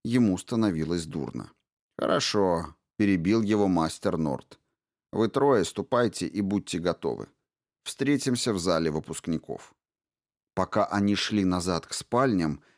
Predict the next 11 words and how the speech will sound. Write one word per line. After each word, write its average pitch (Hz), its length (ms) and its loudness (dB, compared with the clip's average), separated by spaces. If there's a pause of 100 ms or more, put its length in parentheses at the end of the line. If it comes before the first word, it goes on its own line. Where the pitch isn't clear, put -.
(200)
тело 139 400 2
Колла 139 480 4
вибрировало 120 880 2
от - 300 -6
так 127 240 -2
и 131 60 2
не 113 140 4
отпустившего 110 840 -2
его 104 320 2
нервного 87 520 2
напряжения. 85 800 -2